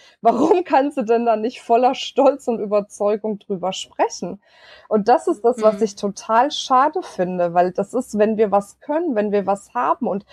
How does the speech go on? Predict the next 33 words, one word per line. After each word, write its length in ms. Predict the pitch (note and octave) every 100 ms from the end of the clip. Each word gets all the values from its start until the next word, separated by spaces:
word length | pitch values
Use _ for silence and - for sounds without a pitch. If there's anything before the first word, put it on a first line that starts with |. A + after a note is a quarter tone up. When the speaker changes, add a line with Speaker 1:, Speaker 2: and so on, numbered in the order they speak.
| - - -
Speaker 1:
das 140 | G3+
ist 140 | A3 B3+
ja 80 |
bei, 280 | G#3+ G#3 F#3+
bei 200 | - F#3+
niemanden 580 | G3 A3+ C#4+ E4 D#4+ A3
von 200 | - G3+
uns 220 | F#3+ A3
ist 180 | G#3 -
das 140 | G#3
ja 80 | G#3+
über 200 | F#3 F3
Nacht 280 | F3+ C4+ -
passiert. 560 | - G3 - F3+ E3+ -
Wir 160 | F#3
haben 160 | G3 G#3
ja 180 | G3+ -
alle 260 | B3 D#4 D#4
Speaker 2:
Ja, 60 |
auf 60 | -
Speaker 1:
irgendwo 400 | A#3+ C4 C4+ G#3+
Speaker 2:
jeden 80 | G#3
Speaker 1:
was 140 | G#3
Speaker 2:
Fall. 160 | G3+ G#3
Speaker 1:
dafür 220 | G3 G#3
getan. 600 | F#3+ F3 - A#3 C4+ G3 - _ _ -
Also 260 | G3+ G3+
Speaker 2:
Mhm. 100 | F#3+
Speaker 1:
warum 440 | G3 G3 A3 B3 C4+
müssen 320 | C#4+ - C4
wir 120 | A3+
uns 340 | F3+ G3+ -
zurückhalten, 1000 | - F#3 C4 D#4 - A3+ A#3 B3 - C4